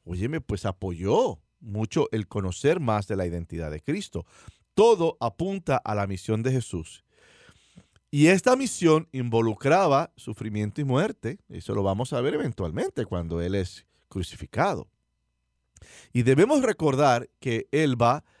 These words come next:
de camino a Jerusalén, y Jerusalén significa Calvario, y Calvario significa la cruz. Todo, todo está amarrado, ¿no? Y la vida nos dice que nada que valga la pena es nunca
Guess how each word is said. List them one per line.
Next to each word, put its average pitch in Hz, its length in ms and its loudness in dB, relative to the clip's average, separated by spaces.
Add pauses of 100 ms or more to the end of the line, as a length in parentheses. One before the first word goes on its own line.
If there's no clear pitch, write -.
(280)
de 104 200 -2
camino 120 480 2
a 107 120 2
Jerusalén, 117 640 -2
y 113 120 -4
Jerusalén 104 540 0
significa 117 680 -4
Calvario, 127 640 0
y 117 100 -10
Calvario 110 440 0
significa 160 520 -8
la 120 120 0
cruz. - 420 -4
Todo, 117 220 -6
todo 131 160 -4
está 147 180 -4
amarrado, 117 560 0
¿no? 110 200 -12 (840)
Y 127 100 2
la 139 140 6
vida 180 240 4
nos 202 180 2
dice 208 320 -4
que 120 140 -2
nada 135 600 2 (340)
que 98 140 -2
valga 156 640 4
la 147 200 0
pena 113 480 -2 (220)
es 131 280 -2
nunca 127 560 -2